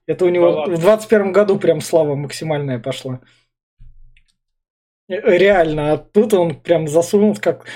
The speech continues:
Speaker 1: Он же тут представлен, что он в клубешнике выступает таком,
Speaker 2: А я
Speaker 1: маленьком.
Speaker 2: такого не помню. Я
Speaker 1: Круто.
Speaker 2: даже у, типа, Уикенд знаю группу, но я даже не помню эту песню вообще.
Speaker 1: Н-, ну, я, я песен тоже, но он такой... чё.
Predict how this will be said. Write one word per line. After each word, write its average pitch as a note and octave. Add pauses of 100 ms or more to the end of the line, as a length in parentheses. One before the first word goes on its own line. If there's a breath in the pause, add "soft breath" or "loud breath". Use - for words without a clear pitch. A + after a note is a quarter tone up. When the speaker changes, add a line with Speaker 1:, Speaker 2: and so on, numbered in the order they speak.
(100)
Speaker 1:
Он G3
же G#3
тут A#3
представлен, G3+
что F3
он D#3+
в -
клубешнике E3
выступает C3
таком, A2+
Speaker 2:
А C#3+
я D3+
Speaker 1:
маленьком. D3+
Speaker 2:
такого F3+
не D#3+
помню. D#3+
Я F3+
Speaker 1:
Круто. G#3
Speaker 2:
даже G3+
у, G#3+
типа, G#3+
Уикенд G#3
знаю A3
группу, G3
но E3+
я F3
даже F3
не F3+
помню E3+
эту E3
песню C3
вообще. A2+
Speaker 1:
Н-, G#3
ну, F3
я, F3
я F3+
песен F3+
тоже, F#3+
но C#3+
он C3+
такой... C#3+
чё. -